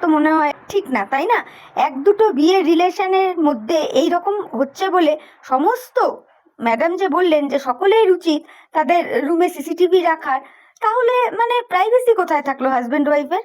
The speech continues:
প্রাইভেসিটা কোথায় থাকবে? তখন তো মানুষের সাথে কুকুর বেড়ালের কোনো পার্থক্য থাকবে না। আমার তো সেরমটাই মনে হয়, কিচ্ছু পার্থক্য থাকবে না। আজকে মানুষ উন্নত জীব,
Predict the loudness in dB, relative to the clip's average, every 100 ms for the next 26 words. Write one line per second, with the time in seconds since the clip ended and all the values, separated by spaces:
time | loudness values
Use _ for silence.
0 | -2 0 2 2 2 -2 -2 -2 -2 -4
1 | -4 -8 -8 -4 -2 0 0 -2 -2 -6
2 | -6 -6 -2 0 2 2 0 0 0 -2
3 | -2 -4 -6 -6 -6 -8 -4 -2 -2 -6
4 | _ _ -8 -2 -2 -2 -2 0 0 2
5 | 0 0 -2 -4 -6 -8 _ _ _ -4
6 | 0 -2 -2 -4 -4 -2 -4 -4 -4 -4
7 | -4 -8 _ -10 -10 -6 -2 -2 -4 _
8 | _ -6 -4 -2 -2 0 2 2 2 -2
9 | 0 0 0